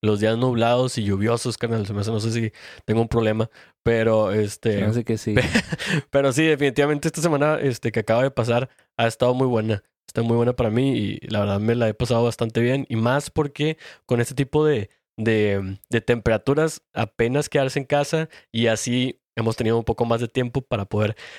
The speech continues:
Speaker 1: eh, sacar un poco más de material para estos episodios, para los siguientes episodios y para l-, eh, todo lo que tenemos nosotros en nuestra página web. ¿Verdad que sí, Ken?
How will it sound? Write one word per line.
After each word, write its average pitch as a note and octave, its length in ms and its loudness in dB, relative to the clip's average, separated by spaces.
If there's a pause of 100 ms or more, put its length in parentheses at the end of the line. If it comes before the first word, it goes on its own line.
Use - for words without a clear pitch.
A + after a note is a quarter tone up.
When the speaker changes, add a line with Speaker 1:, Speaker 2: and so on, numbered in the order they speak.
Speaker 1:
eh, G#2+ 100 -4
sacar A#2 360 -2
un C#3 120 -2
poco D3 180 0
más C3 180 0
de C#3 60 -6
material C#3 480 -2
para G2+ 240 -4
estos G#2+ 240 -2
episodios, D#3 560 -2 (260)
para G#2+ 140 0
los G#2 140 -2
siguientes A#2+ 320 -2
episodios D3+ 560 -2
y C3+ 140 -2
para C3+ 360 -2 (240)
l-, A2 260 -2
eh, A2 200 0
todo A#2+ 160 2
lo B2+ 100 0
que C3 80 -8
tenemos A2+ 300 0
nosotros A2+ 400 -2
en A#2+ 200 0
nuestra A2+ 280 0
página A2 320 -4
web. F#2+ 180 -10 (140)
¿Verdad A2 160 -2
que A#2+ 80 -4
sí, B2+ 100 -4
Ken? A2+ 220 -8